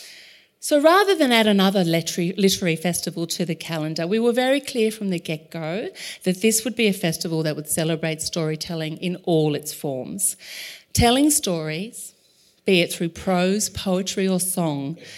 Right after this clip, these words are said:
connects us with one another. It helps us understand our past and it helps us contemplate our future. Storytelling is the way we, we attempt to understand the world around us and our place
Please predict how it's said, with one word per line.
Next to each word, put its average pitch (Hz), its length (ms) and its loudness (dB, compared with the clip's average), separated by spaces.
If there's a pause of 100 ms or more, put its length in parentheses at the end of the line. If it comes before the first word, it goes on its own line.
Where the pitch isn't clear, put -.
(880)
connects 226 560 2
us 214 180 -2
with 185 200 -6
one 156 160 -4
another. 123 400 -8 (1300)
It 214 120 2
helps 226 340 0
us - 120 2
understand 185 560 -2
our 151 120 0
past 175 640 -8 (300)
and 196 100 0
it 190 80 0
helps 185 300 0
us 190 100 -4
contemplate 180 640 -8
our 156 100 -10
future. - 640 -8 (600)
Storytelling 262 800 4
is 214 100 -2
the 214 100 -4
way 190 260 2
we, 196 300 -4 (380)
we 214 140 2
attempt 220 460 2
to 247 120 -8
understand 190 880 -4 (160)
the 185 100 -4
world 185 540 2
around 170 420 -2
us 165 120 -4
and 180 240 -10
our 165 240 -2
place 156 520 -6